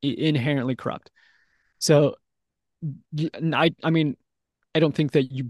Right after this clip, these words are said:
blow everything up and start over, but, like, whenever it comes to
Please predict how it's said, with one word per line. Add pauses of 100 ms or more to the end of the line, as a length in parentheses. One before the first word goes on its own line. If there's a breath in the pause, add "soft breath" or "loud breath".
(100)
blow
everything
up
and
start
over,
but,
like, (1120 soft breath)
whenever
it
comes
to